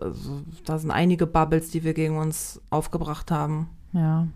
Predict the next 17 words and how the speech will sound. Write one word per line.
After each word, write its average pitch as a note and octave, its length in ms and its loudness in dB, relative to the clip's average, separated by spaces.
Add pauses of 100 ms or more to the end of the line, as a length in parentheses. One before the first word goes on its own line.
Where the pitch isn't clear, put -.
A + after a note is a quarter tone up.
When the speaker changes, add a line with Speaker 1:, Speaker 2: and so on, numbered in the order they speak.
(140)
Speaker 2:
aber F3+ 120 2
Speaker 1:
Das F3 80 6
Speaker 2:
dafür F#3 220 8
haben F3+ 80 10
wir F3+ 60 8
jetzt - 120 2
eine F3+ 100 8
neue F3+ 260 6
Bubble, E3+ 300 4
eine E3+ 160 4
Trash-T-V-Bubble D#3+ 720 2
gewonnen. D#3+ 440 0 (240)
Speaker 1:
<laughs> C4 60 4
Ja, E4 300 10 (680)
weiß - 380 -2
ich - 80 -14
nicht. - 420 -2